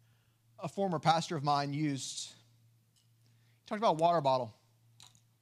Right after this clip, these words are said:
If you had this water bottle and you hold it, you just hold it steady, there's water in it, but there's no water coming out. What if there's pressure?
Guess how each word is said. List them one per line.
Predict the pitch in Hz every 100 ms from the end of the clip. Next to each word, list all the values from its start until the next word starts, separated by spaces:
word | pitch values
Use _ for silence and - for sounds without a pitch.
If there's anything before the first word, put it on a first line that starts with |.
| _ _ _ _ - _ _ _
If | 175
you | 196
had | 202 330
this | 240 -
water | 208 254
bottle | 214 208
and | 202
you | 156
hold | 185 233
it, | 285 - - _ _ _ _ _
you | -
just | 175
hold | 196 190
it |
steady, | 170 170 185 220 - _ _ _ _ _ _ _ _ _ _ _ _ _ _ _
there's | 175
water | 131 143 165 123
in | 131 131
it, | 127 -
but | - 139 _ _ _ _
there's | - 135
no | 123
water | 110 107
coming | - 113 107
out. | 123 117 _ _ _ _ _ _ _ _ _ _ _ _ _ _ _ _ -
What | 190
if | 226
there's | 170
pressure? | - 165 139 104